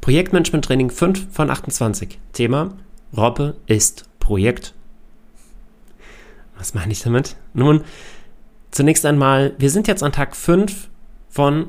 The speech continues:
insgesamt achtundzwanzig Tagen mit kurzen und knackigen Impulsen für dich, für dein Projekt, für deine Position als Projektleiterin oder für deine, ähm, Projektverantwortung, die du übernimmst. Und an Tag fünf geht es jetzt darum, dass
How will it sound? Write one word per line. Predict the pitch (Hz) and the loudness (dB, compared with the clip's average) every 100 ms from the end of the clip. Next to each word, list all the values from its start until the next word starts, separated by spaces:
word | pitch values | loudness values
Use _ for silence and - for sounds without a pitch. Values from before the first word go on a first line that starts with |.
| - | -2
insgesamt | 135 - 120 120 120 | -2 -2 -2 -2 0
achtundzwanzig | 147 160 - - 135 127 120 | -4 -4 -8 -2 -2 -2 -6
Tagen | - 123 123 131 | -4 -2 -2 0
mit | 127 120 - | -2 -2 0
kurzen | 160 185 190 | 4 4 4
und | 151 123 | 0 0
knackigen | - 139 - 170 156 | 0 0 0 0 0
Impulsen | 135 127 165 190 190 160 | -2 2 2 4 2 0
für | - - 131 | -2 0 0
dich, | - - 175 226 - | -2 2 4 4 -2
für | 143 | 0
dein | 139 131 | 0 0
Projekt, | - 120 156 208 - - - | -2 0 2 0 -6 -16 -18
für | - 180 | -2 2
deine | 151 151 143 139 - | 2 2 0 -2 -4
Position | 139 139 - 185 170 | -6 -4 0 4 4
als | - | 2
Projektleiterin | - 123 - 131 - 147 135 175 185 190 - - - - - | -2 -2 -2 -4 -2 -4 2 2 2 -4 -16 -14 -14 -12 -2
oder | 135 147 143 139 135 - - - - | 2 4 4 2 -2 -14 -20 -20 -14
für | - 143 | -2 2
deine, | 151 147 139 135 - | 4 4 2 0 -2
ähm, | 135 | -2
Projektverantwortung, | 127 143 - - 123 - 113 107 | -2 -4 -4 -4 -4 -4 -6 -6
die | 98 | -6
du | 101 | -6
übernimmst. | 98 104 104 - - - - - - | -6 -8 -10 -14 -14 -14 -14 -12 0
Und | 139 - - | 0 0 -10
an | - 139 | -2 0
Tag | 160 165 156 - - | 2 0 -2 -8 -16
fünf | - - 185 254 - | -6 2 4 2 -2
geht | - 185 | -4 -2
es | 165 | -2
jetzt | 160 - - | -2 -4 -2
darum, | 117 131 175 160 | 0 0 0 2
dass | 135 139 - - | 2 0 -2 -8